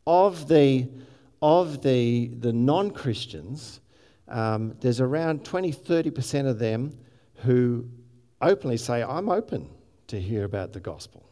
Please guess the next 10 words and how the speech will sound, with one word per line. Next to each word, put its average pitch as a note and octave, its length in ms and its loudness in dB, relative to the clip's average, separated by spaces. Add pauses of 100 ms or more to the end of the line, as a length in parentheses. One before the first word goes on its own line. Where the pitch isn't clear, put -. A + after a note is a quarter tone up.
(960)
So E3 160 -4
that - 360 -2
tells - 320 2
me, C#3+ 120 2
guys, G#2 400 -2
that A2+ 200 -4 (300)
of F3+ 200 -2
the, C3 400 0
of E3 300 -4
the, B2 320 2